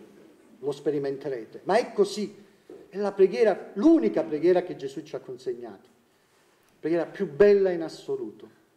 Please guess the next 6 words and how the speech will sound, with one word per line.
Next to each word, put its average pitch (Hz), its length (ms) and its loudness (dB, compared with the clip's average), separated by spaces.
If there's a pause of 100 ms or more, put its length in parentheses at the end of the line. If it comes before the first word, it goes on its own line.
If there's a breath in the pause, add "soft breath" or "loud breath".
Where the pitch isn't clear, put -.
(240)
c'è 202 240 0
tutto, - 380 -10 (140)
non 165 160 -10
manca 170 280 -6
niente. 131 440 -8 (1200)
Eppure, - 520 0